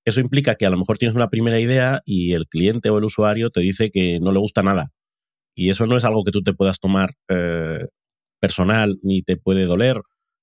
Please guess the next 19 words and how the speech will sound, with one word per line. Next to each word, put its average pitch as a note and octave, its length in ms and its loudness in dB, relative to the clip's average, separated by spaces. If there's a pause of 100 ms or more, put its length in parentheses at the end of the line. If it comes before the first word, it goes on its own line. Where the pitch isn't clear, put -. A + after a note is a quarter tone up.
Es, G#2 200 -2
"Vale, D3 320 -2 (240)
no A#2+ 180 0
pasa C3 160 0
nada, E2+ 260 -2
dime B2 340 0 (220)
de F2+ 180 -4
aquí C#3+ 260 0
qué C3+ 80 -2
es A#2 60 0
lo G#2+ 100 -4
que A2 80 0
te G2+ 80 -2
gusta, B2 320 -4
qué G#2+ 80 -4
es F#2+ 80 -6
lo G2 80 0
que A#2 100 0
no, D3 240 0